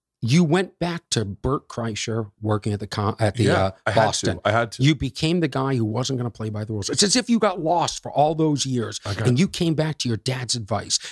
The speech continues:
Speaker 1: and you were like, "I'm not gonna take this crap. I'm gonna play by my own rules."
Speaker 2: I
Speaker 1: Now,
Speaker 2: remember,
Speaker 1: how
Speaker 2: yeah.
Speaker 1: is Joe Rogan not selling, you, on that podcast in twenty seventeen? You're not selling tickets based on that?
Speaker 2: Uh, I, I would, I could, uh, well, it was,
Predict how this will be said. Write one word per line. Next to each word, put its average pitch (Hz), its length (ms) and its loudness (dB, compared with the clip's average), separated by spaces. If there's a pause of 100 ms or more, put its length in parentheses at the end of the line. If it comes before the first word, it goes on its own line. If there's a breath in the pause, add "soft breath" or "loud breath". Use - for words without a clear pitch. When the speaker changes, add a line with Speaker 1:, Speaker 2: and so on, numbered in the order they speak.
Speaker 1:
and 113 160 2
you 104 60 4
were 101 100 2
like, 90 300 0
"I'm 160 200 4
not 123 160 0
gonna 104 140 0
take - 200 -4
this - 140 -2
crap. 110 380 -2
I'm 156 160 4
gonna 139 120 2
play 123 180 0
by 110 140 0
my 107 160 2
own 104 180 2
rules." 107 440 2 (800 loud breath)
Speaker 2:
I 170 80 4
Speaker 1:
Now, 220 80 8
Speaker 2:
remember, - 180 -4
Speaker 1:
how 247 140 2
Speaker 2:
yeah. 294 80 2
Speaker 1:
is 208 100 0
Joe 220 220 2
Rogan 170 320 2
not 151 180 -4
selling, 151 320 0
you, 147 300 -2 (100)
on 165 140 2
that 160 160 0
podcast 160 500 0 (240)
in 147 80 0
twenty 180 240 2
seventeen? 180 360 0
You're 170 100 2
not 165 100 -2
selling 175 280 0
tickets 165 260 0
based 156 260 0
on 147 140 2
that? 156 260 -4 (220)
Speaker 2:
Uh, 123 380 4 (100)
I, 147 60 2
I - 20 4
would, 190 280 0
I 147 120 4
could, 156 420 2
uh, 107 380 2 (680)
well, 123 220 4
it 135 80 0
was, 123 160 -2